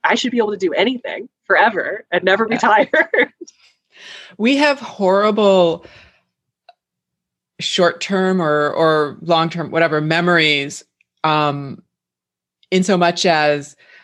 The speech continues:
Speaker 2: I know I used to personal train, uh, do, be a personal trainer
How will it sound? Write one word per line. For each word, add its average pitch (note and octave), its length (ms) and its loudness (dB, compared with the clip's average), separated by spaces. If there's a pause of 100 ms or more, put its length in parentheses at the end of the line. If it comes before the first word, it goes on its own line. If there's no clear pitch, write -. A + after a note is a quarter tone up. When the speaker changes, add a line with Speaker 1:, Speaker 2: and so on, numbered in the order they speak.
(680)
Speaker 2:
I G3 160 2
know A3 500 4 (280)
I F#3 80 2
used A#3 240 -2
to G3+ 240 -2 (460)
personal F3+ 380 0
train, C#3 440 -2 (260)
uh, D3+ 260 2
do, D#3+ 200 0
be E3+ 280 -2
a E3+ 60 2
personal E3 300 -4
trainer - 300 -6